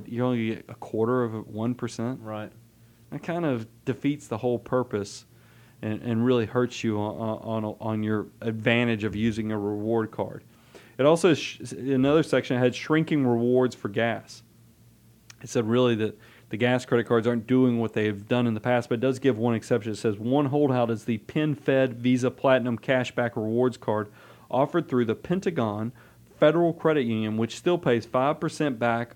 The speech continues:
Speaker 1: on an unlimited amount of gas purchases. Membership in PenFed is free for military members and their families. Others can join by making a one-time twenty dollar donation to the Military Families Association,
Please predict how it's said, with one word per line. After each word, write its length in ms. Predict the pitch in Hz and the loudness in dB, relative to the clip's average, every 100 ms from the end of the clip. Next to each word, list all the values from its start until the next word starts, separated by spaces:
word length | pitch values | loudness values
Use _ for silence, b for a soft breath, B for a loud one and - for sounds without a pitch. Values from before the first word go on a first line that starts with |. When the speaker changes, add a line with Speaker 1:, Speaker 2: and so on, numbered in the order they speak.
| - - | -12 -2
Speaker 1:
on 200 | 117 113 | 0 2
an 120 | 113 | 2
unlimited 540 | 123 151 139 135 123 | 2 4 2 2 0
amount 260 | 113 117 110 | 0 0 -2
of 120 | 101 | -2
gas 320 | 123 127 131 | 0 2 0
purchases. 600 | - 107 - - - - - B B B B | -4 -6 -6 -12 -12 -16 -20 B B B B
Membership 540 | 120 143 165 160 156 - | 0 2 2 2 2 2
in 200 | 120 117 | -2 -2
PenFed 640 | - 151 156 - 120 113 | 0 0 2 2 2 2
is 100 | 107 | -2
free 340 | - 185 196 | -2 2 4
for 160 | 131 127 | 4 2
military 480 | 117 165 160 120 110 | 2 2 2 2 2
members 460 | 107 101 113 123 - B B B | 0 0 0 0 -6 B B B
and 260 | 127 170 | 2 2
their 100 | 180 | 2
families. 520 | 170 120 110 110 113 - | 0 0 0 -2 -4 -2
Others 300 | 123 165 180 | 2 2 2
can 160 | 175 131 | 0 0
join 240 | 131 131 | 2 2
by 100 | 113 | 0
making 420 | 110 120 120 117 | 0 -2 -2 -4
a 80 | 107 | -2
one-time 680 | 101 107 139 180 170 135 127 | -2 0 0 0 -2 -2 -2
twenty 300 | - 147 156 | -4 -2 0
dollar 260 | 143 131 127 | 2 2 2
donation 540 | 123 123 120 - 120 | 2 2 0 -2 -6
to 100 | 107 | -4
the 80 | 110 | -2
Military 540 | 110 147 156 151 131 | 2 2 2 0 0
Families 520 | 123 120 120 117 110 107 | 0 0 0 0 -2 -4
Association, 800 | 104 110 110 113 110 - 107 | -4 -2 0 -2 -2 -4 -8